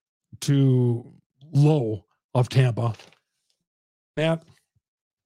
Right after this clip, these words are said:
uh, the offense came to play. The offense exploded, and the Brewers were able to go on to win, and Peralta improved his record to five and three.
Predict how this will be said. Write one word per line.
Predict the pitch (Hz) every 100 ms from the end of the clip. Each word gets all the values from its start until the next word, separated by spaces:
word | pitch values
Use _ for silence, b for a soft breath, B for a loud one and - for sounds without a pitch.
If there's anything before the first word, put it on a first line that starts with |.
| _ _ _ _ - -
uh, | 131
the | 131
offense | 165 170 147 143
came | - 147
to | 135
play. | - 139 95 _ _ _ _ _ _ - -
The | 131
offense | 143 143 131 -
exploded, | - 170 160 151 - _ _ _ _ _
and | 135 135
the |
Brewers | 139 143 135
were | 135
able | 135 127
to |
go | 127
on | 127
to | 123
win, | 147 151 135 - _ _ _ _ _ -
and | 131
Peralta | 135 135 139 135
improved | 117 110 143 123
his | 113
record | 131 131
to | 117
five | - 123 123
and | 113 120
three. | 117 120